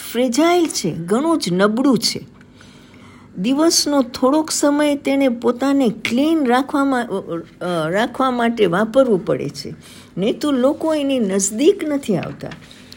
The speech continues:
આખા શરીરના હાડકાં અને મસલ્સને ઢાંકવા માટે એક પાતળી ચામડી એને, અ, અ, એને એક પાતળી ચામડી એને ઢાંકે છે.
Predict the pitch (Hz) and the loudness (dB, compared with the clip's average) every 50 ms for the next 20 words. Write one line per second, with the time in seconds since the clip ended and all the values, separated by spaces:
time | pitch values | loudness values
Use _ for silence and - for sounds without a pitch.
0 | - - - - - - - - - - - - - - - - - - - 262 | -20 -20 -20 -20 -20 -20 -20 -20 -20 -20 -20 -20 -20 -20 -20 -20 -12 -6 -4 -4
1 | 330 330 - - - 359 339 294 - - 247 233 240 262 294 320 330 294 277 277 | -4 -4 -6 -4 0 0 2 0 2 4 6 6 6 6 4 2 0 0 0 2
2 | 233 196 170 156 190 196 247 254 254 - - 320 330 339 330 311 - 262 262 269 | 2 2 2 2 2 2 2 0 -2 -4 -4 0 0 0 0 -2 -2 -2 0 2
3 | 262 220 170 165 208 240 233 - - 311 302 311 - - - 269 254 214 165 156 | 2 2 2 2 2 0 0 0 0 0 0 0 0 0 2 2 2 2 2 2
4 | 180 202 226 247 233 - 285 285 277 254 226 208 196 - 175 170 196 - - - | 2 2 2 0 0 0 0 2 2 2 2 0 0 -2 -2 -2 -2 -2 -4 -10
5 | - - - - - - - - - - - - 294 359 - - - - - - | -20 -20 -20 -20 -20 -20 -20 -20 -20 -12 -6 -4 -4 -4 -4 -8 -20 -20 -20 -20
6 | - - - - - 208 262 302 339 339 - - - 320 330 339 311 254 - - | -20 -20 -12 -8 -6 -4 -2 -2 -2 -2 -2 -2 0 2 4 4 4 4 2 0
7 | - 214 220 254 269 269 269 240 190 - - - - - - - - - - - | 0 0 2 2 2 2 2 2 0 -2 -4 -10 -18 -20 -20 -20 -20 -20 -20 -20
8 | - - - - - - - - - - - - - - - - - - - - | -20 -20 -20 -20 -20 -20 -20 -20 -20 -20 -20 -20 -20 -20 -20 -20 -20 -20 -20 -20
9 | - - - - - - - - - - 233 254 262 240 190 156 - - - - | -20 -20 -20 -20 -20 -20 -20 -16 -6 -4 0 2 4 4 4 2 0 -8 -16 -8
10 | - - 165 156 - - 156 165 160 151 - - - 190 196 196 190 160 147 - | -4 -2 -2 -2 -2 -2 0 0 0 0 -2 -2 -4 -4 -2 0 0 -2 -2 -4
11 | - - - 190 185 190 - - 233 247 285 302 - - 302 285 294 247 - - | -10 -4 0 0 0 0 -2 -4 -2 -2 -2 -2 -2 -2 0 2 2 0 0 0
12 | - 208 208 233 262 277 285 285 277 240 190 196 190 196 185 170 151 165 170 175 | 0 0 2 2 2 2 2 2 0 0 0 0 0 2 2 2 2 2 2 0
13 | 165 170 - 151 139 139 - - 131 135 | 0 0 -2 -2 -2 -4 -4 -8 -8 -8